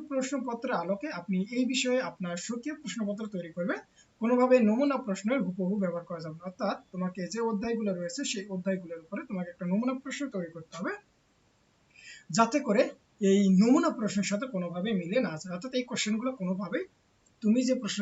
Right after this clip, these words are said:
তৈরি করবে তার মধ্যে থাকতে পারবে না। তাহলে প্রথমত কি থাকবে? বার্ষিক সমষ্টিক মূল্যায়ন দুই হাজার চব্বিশ, বিষয় গণিত, শ্রেণী নবম, তারপর পূর্ণ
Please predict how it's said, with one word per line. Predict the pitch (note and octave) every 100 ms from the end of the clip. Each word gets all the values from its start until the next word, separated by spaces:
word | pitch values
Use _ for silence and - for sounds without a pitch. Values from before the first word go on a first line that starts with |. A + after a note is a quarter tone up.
| G3
তৈরি | F3+ E3+
করবে | G3+ D4+
তার | F3+ F3
মধ্যে | F3 C#4+ F#3+
থাকতে | - E3+
পারবে | D#3 D#3
না। | D#3 _ _ _
তাহলে | F3+ F3+
প্রথমত | A3 G#3 A#3 A3+
কি | A#3+ A3
থাকবে? | G#3+ A#3+ A#3+ - _ _ _
বার্ষিক | F#3+ G3+ F#3
সমষ্টিক | F#3+ F#3+ G3+ F3
মূল্যায়ন | E3 E3
দুই | E3
হাজার | D#3+ -
চব্বিশ, | D#3+ F3 E4 - -
বিষয় | D#3+ F3 D#3+
গণিত, | F3 B3+ D4+
শ্রেণী | - E3+ E3 D#3+
নবম, | D#3 B3 G4+ - - _ _
তারপর | F#3+ F3+
পূর্ণ | A3+